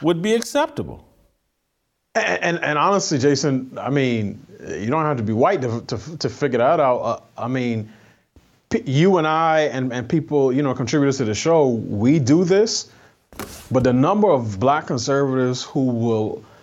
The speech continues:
Speaker 2: consistently, publicly, and boldly talk about the, the cultural issues, particularly within the black community, regardless of what venue they're in, is very, very few.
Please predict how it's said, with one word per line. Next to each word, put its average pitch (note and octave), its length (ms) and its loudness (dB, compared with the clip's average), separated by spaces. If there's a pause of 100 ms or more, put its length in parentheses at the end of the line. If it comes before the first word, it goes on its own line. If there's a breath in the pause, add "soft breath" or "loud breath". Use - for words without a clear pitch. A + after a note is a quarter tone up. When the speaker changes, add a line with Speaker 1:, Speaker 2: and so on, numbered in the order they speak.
(220 loud breath)
Speaker 2:
consistently, C#3 840 2
publicly, D3 680 0
and A2 200 -2
boldly B2+ 760 2 (560 loud breath)
talk D#3 320 0
about A#2 600 0 (160)
the, A2+ 180 -2
the G#2 240 -4
cultural E3 800 0
issues, A2+ 640 -4
particularly D#3+ 400 -2
within B2+ 400 0
the D#3 40 0
black C#3 360 2
community, A#2+ 640 -2 (760 soft breath)
regardless C#3+ 520 2
of B2+ 120 0
what C#3 200 2
venue C#3+ 300 0
they're A#2 280 2
in, G2 240 -4 (140)
is G2+ 160 -4
very, C3+ 440 0
very A#2+ 260 0
few. G#2 360 -6